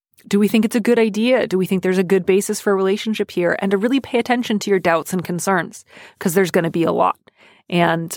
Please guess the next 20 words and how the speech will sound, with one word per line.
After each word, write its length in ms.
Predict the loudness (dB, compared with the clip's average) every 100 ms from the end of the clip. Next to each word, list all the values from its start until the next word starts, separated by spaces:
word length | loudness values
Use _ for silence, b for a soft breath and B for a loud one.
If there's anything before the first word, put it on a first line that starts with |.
| -10
um, 440 | -6 -6 -6 -10 _ _
you 160 | -4 -4
two 500 | 0 0 2 0 -4 -6
may 320 | -2 2 2
decide 680 | 0 0 0 2 0 -4 -8
that 200 | -2 -2 0
it 140 | -2
is 200 | -2 -4
better 440 | -2 0 2 0 -4
to 200 | -2 2
acknowledge 540 | 2 0 0 0 -2
that 140 | -4 -2
you 280 | 0 -2 -6 _
did 160 | -4 -4
experience 400 | -2 0 0 0
an 60 |
attraction 480 | -4 -4 -6 -4 -4
to 100 | 0
one 140 | 0 2
another, 340 | 2 2 0